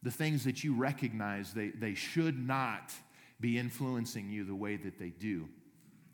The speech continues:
How do you manage an unwanted feeling? And we're gonna jump into it this morning.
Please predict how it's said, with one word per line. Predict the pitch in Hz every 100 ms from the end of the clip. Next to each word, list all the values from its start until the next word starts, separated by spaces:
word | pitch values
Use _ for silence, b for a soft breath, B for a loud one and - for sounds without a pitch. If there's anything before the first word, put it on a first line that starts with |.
| -
How | - 123 147
do | 143
you | 131 120 - B B
manage | 110 113 113 95 98
an | 90
unwanted | 101 101 98 95 - 82 - B B B B
feeling? | - 107 95 87
And | 98
we're | 151
gonna | 139
jump | 110 113 113
into | 98 - 92
it | 82
this | 90 -
morning. | 98 90